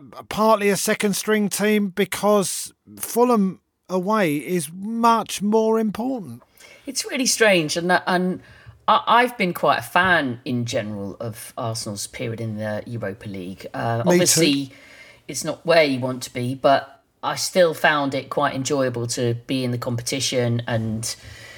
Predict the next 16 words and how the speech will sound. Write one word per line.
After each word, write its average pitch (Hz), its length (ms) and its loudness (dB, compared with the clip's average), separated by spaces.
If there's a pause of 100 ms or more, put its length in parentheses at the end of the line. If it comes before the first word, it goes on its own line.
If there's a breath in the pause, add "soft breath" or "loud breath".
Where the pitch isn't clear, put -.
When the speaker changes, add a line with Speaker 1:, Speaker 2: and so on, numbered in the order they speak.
(1160 loud breath)
Speaker 2:
it 180 140 2
just - 220 2
feels 208 200 2
different 190 300 0
this 170 160 2
time 123 240 -2
because 135 340 -4
there's - 320 0
this - 340 -2
other 139 300 2
thing 117 420 0
that 110 220 0
is 110 160 -2
so - 420 2
much 120 280 -2
bigger, 113 340 0